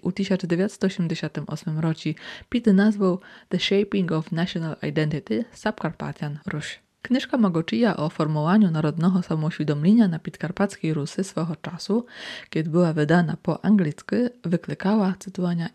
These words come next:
„interes w kruchu ponad półmilionowej rosyjskiej gromady S H A i pośrednio kołcił polityki, etnologię Sewernej Ameryki i Europy. Okrім Sowieckiego Sojuzu, gdy knyżka nie miała żadnej szansy być wydaną”.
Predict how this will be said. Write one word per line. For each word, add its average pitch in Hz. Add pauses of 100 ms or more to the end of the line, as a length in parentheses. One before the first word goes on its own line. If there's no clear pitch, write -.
„interes 214
w -
kruchu 180
ponad 180 (220)
półmilionowej 190
rosyjskiej 170
gromady 160
S -
H -
A -
i 190
pośrednio 175
kołcił 160
polityki, 165 (140)
etnologię 190
Sewernej 175
Ameryki 156
i 170
Europy. 175 (580)
Okrім 190
Sowieckiego 170
Sojuzu, 185
gdy 147
knyżka 156
nie 151
miała 190
żadnej 185
szansy 156
być 147
wydaną”. 185